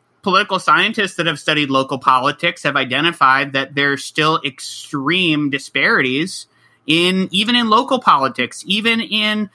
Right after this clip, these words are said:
community meetings, even in, in these moments where we think, "Okay, here's where the community is gonna show up and get involved." There's still all of these sort of passive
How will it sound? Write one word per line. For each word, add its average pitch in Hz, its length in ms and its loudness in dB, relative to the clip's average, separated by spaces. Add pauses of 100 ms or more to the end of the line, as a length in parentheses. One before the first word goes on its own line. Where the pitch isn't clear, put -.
(140)
community 226 520 0
meetings, 196 600 0
even 180 320 -4
in, 202 140 -4
in 190 200 -4
these 185 200 -4
moments 190 420 0
where 160 140 2
we 165 120 2
think, 170 220 -2
"Okay, 175 260 2
here's 175 220 0
where 180 160 2
the 175 60 0
community 170 500 2
is 151 80 -2
gonna 156 160 0
show 156 240 0
up - 160 2
and 156 140 0
get 160 80 0
involved." 156 500 2
There's 160 180 2
still 240 240 2
all 175 280 4
of 160 140 2
these 156 220 2
sort 147 200 0
of 131 180 -8
passive 131 640 -2